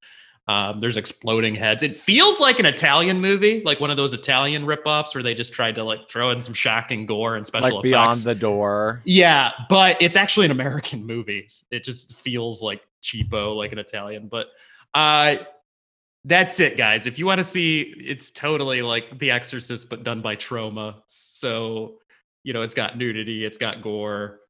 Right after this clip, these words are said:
Speaker 1: <laughs> Check it out. Like, I thought it was really funny. So I think if you're into the so bad it's good. Uh, maybe I'm way off base, though, 'cause I feel like it's got fans online that are, like, legit fans. Like, "This is a great scary movie." I saw, like,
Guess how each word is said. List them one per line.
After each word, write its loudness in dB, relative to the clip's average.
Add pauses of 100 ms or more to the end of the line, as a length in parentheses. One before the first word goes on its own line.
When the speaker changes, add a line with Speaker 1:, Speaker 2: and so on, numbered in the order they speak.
Speaker 1:
<laughs> -14
Check -2
it -2
out. -4
Like, -6
I -2
thought -4
it -8
was -14
really -10
funny. -16
So -12
I -10
think -12
if -14
you're -12
into -14
the -12
so -8
bad -12
it's -18
good. -18 (640)
Uh, 4
maybe 6
I'm 6
way 8
off 4
base, 4
though, 2
'cause -4
I -4
feel 0
like 4
it's -2
got 2
fans 4
online 2
that 0
are, 0
like, -2
legit -4
fans. -4
Like, -6
"This -2
is -4
a 2
great -4
scary -4
movie." -6
I -10
saw, -6
like, -10